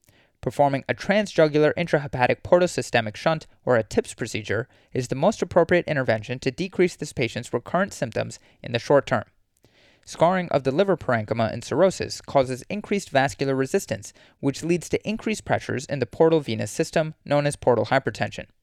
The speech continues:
A tips procedure involves the placement of a catheter connecting the hepatic vein to the portal vein, thereby allowing portal venous blood to bypass the flow-resistant liver circulation. Heidelbaugh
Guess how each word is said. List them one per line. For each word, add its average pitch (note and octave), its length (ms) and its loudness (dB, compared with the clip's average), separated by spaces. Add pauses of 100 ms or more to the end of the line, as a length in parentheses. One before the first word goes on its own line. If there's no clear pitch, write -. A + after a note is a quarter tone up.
(460)
A C3 80 4
tips - 260 0
procedure B2+ 580 2
involves D#3+ 420 2
the E3+ 60 0
placement C#3 460 0
of A2+ 80 0
a A2 60 0
catheter D#3 560 2 (220)
connecting F#3 460 0
the D#3 60 2
hepatic E3+ 480 2
vein B2 240 -2
to C3 140 -2
the B2+ 80 -2
portal G#3 300 4
vein, A2+ 300 -2 (260)
thereby C#3 360 6
allowing E3 400 4
portal G#3 300 4
venous D#3 320 -2
blood F#3 380 4
to - 100 -2
bypass E3 560 2
the C#3 80 0
flow-resistant F#3 720 2
liver D3 180 4
circulation. - 600 -2 (920)
Heidelbaugh C3 540 6